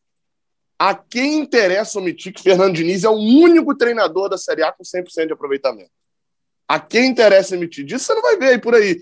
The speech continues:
Cem por cento de aproveitamento. Abel Ferreira, Português, não tem.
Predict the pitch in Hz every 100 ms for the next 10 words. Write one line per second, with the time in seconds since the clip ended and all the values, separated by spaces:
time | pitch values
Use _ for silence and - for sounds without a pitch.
0 | _ _ - - 240 285 285 285 226 -
1 | 226 254 - 233 233 226 240 208 202 -
2 | _ - 180 147 220 240 208 165 170 220
3 | 220 196 175 - 202 175 165 156 214 190
4 | 143 180 165 _ 165 175 156 110